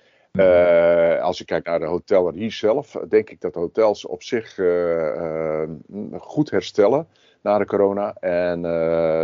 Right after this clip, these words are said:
Speaker 2: dat, dat, dat, ik zie dat over de hele linie. Dat eigenlijk, eh,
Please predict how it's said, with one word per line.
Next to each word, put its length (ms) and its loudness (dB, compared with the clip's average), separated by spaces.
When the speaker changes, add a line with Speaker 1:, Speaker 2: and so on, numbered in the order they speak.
Speaker 2:
dat, 200 -4
dat, 180 -4
dat, 520 -10
ik 260 -6
zie 120 -4
dat 160 -4
over 180 2
de 60 -2
hele 220 2
linie. 320 -6
Dat 180 -8
eigenlijk, 500 -4
eh, 360 2